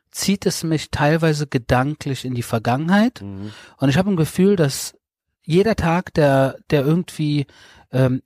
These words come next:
Speaker 1: den ich irgendwie, äh, meister und am nächsten Tag neu aufwache, bin ich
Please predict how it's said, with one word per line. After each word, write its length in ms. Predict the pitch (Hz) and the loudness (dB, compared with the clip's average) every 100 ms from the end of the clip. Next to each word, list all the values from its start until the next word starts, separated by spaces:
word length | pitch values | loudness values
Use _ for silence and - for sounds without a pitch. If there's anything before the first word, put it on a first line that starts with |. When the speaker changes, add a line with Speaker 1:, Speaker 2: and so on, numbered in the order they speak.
| _ | _
Speaker 1:
den 200 | 143 147 | -2 0
ich 120 | 147 - | 0 2
irgendwie, 540 | 160 180 - 165 156 | 0 0 -2 -2 -2
äh, 220 | 139 135 | 0 0
meister 760 | 127 139 185 202 - 117 131 156 _ _ - _ | 2 2 2 0 -4 -4 -4 -8 _ _ -20 _
und 140 | 131 135 | 0 2
am 120 | 139 | 4
nächsten 340 | 196 - 185 | 2 0 -2
Tag 220 | 147 135 | 0 0
neu 160 | 127 120 | 2 0
aufwache, 540 | 110 123 - - 214 | 0 0 -2 -2 -2
bin 200 | 202 160 | 0 0
ich 200 | 156 - | 0 -2